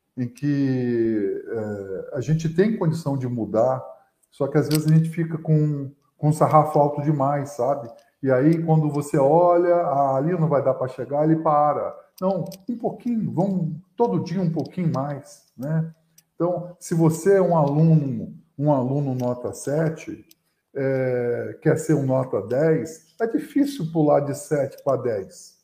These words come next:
de uma hora pra outra, em todas as matérias. É melhor que você consiga melhorando gradativamente em todas as matérias, né? Pra que você consiga ter um, um, um, um, uma média melhor, uma performance melhor,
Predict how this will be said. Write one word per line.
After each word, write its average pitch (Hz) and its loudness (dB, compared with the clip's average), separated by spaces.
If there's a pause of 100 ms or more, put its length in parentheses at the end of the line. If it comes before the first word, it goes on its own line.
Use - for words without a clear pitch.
(440)
de 139 -6
uma 139 0
hora 131 4
pra 151 0
outra, 185 2
em 214 -2
todas 180 4
as 165 2
matérias. 151 0 (420)
É 294 2
melhor 190 0
que 190 -8
você 208 -4
consiga 202 -6
melhorando 185 2
gradativamente 170 -2 (240)
em 214 -6
todas 214 4
as 107 -4
matérias, 98 -12 (240)
né? 165 -10 (240)
Pra 165 -10
que 160 -14
você 170 -4
consiga 165 -4
ter 151 -4
um, 165 -2
um, 156 -2 (140)
um, 139 -10 (100)
um, 117 -16 (260)
uma 156 6
média 143 0
melhor, 190 -2 (180)
uma 135 -2
performance 139 -2
melhor, 156 -4